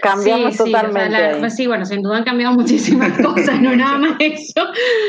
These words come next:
Speaker 2: Pero sí, pero a ver, yo, ¿tú sabes qué pasa? Que nos ha, ha resultado complicado que nosotros, por ejemplo, antes de la niña,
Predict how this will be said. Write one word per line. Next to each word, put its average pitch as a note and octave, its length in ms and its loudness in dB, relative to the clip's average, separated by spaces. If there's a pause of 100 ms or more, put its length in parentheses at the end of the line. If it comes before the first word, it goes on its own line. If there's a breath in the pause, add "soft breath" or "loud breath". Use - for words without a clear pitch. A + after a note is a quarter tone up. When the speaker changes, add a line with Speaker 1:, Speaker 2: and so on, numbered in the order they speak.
(340 loud breath)
Speaker 2:
Pero C#4+ 560 -2
sí, D4 160 -2 (480 loud breath)
pero C#4 280 -2
a C4 140 0
ver, C4 380 -2
yo, C4+ 540 -2
¿tú C4+ 80 -4
sabes C4+ 180 -2
qué E4+ 80 -2
pasa? E4+ 320 -2
Que D4 100 -4
nos C#4 160 -4
ha, D4 320 -4
ha B3+ 100 -2
resultado C4+ 500 -2
complicado C#4 760 -2
que A#3 120 -2
nosotros, A3 320 -4
por C4 120 -2
ejemplo, A#3 360 -2
antes C4+ 500 0
de A#3 120 0
la A3 120 0
niña, D#4 400 2